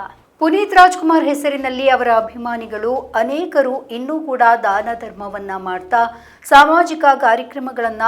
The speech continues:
ಆಯೋಜಿಸ್ತಾನೆ ಇದ್ದಾರೆ. ಅಷ್ಟೇ ಅಲ್ಲ, ಅವರ ಪತ್ನಿ ಅಶ್ವಿನಿ ಅವರ ಪ್ರತಿ ಕೆಲಸದಲ್ಲೂ ಕೂಡ ಸಪೋರ್ಟ್ ನೀಡ್ತಾ ಬಂದಿದ್ದಾರೆ.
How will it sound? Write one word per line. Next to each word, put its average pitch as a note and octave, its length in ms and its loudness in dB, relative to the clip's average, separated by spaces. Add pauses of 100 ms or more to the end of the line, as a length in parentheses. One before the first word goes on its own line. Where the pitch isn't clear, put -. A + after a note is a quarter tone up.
(220)
ಆಯೋಜಿಸ್ತಾನೆ G#3 840 -8
ಇದ್ದಾರೆ. - 440 -16 (360)
ಅಷ್ಟೇ B3+ 260 0
ಅಲ್ಲ, D#4 260 6 (260)
ಅವರ B3+ 180 0
ಪತ್ನಿ B3 460 -8 (140)
ಅಶ್ವಿನಿ C4 380 -10
ಅವರ A3+ 220 -6 (140)
ಪ್ರತಿ A#3+ 400 -12
ಕೆಲಸದಲ್ಲೂ G#3 600 -12
ಕೂಡ G3+ 240 -6 (200)
ಸಪೋರ್ಟ್ B3 400 -8
ನೀಡ್ತಾ G3 280 -12
ಬಂದಿದ್ದಾರೆ. F#3 800 -12